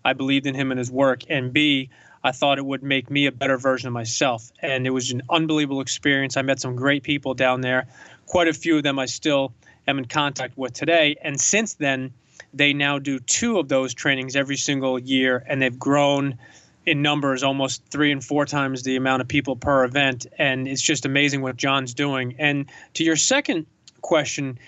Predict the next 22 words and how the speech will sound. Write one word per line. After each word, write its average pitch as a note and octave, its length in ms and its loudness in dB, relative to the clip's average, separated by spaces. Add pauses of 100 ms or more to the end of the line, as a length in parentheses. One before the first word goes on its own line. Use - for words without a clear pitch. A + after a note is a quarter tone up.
(200)
it's D#3 160 0
a, F3 200 0
it's - 140 -2
a F#3 60 0
great F3 320 0
question, D#3+ 640 -2
and D3 180 0
there D3+ 160 4
are D3 440 4
some, D3 380 -2
some D3+ 220 -2
great D#3 380 2
overlap D3 600 0
similarities, D#3 600 0
but E3+ 140 -4
there F#3 100 -6
are A#3+ 40 2
also C4 200 0
some D3+ 220 -2
differences. C3 540 -2
To - 160 -2
me, F#3 420 4